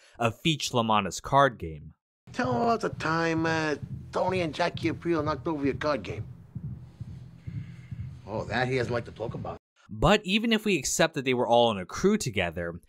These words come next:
Speaker 1: it doesn't necessarily mean that they were the same age.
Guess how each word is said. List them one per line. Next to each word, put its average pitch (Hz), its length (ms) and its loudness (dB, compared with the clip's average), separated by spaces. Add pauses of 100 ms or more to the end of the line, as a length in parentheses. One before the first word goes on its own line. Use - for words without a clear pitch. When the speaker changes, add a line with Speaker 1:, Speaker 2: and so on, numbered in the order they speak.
(220)
Speaker 1:
it 151 200 0
doesn't 202 320 4
necessarily 170 600 0
mean 131 280 0
that 113 100 0
they 113 100 4
were 107 120 2
the 90 80 -6
same 95 360 -2
age. 98 580 -4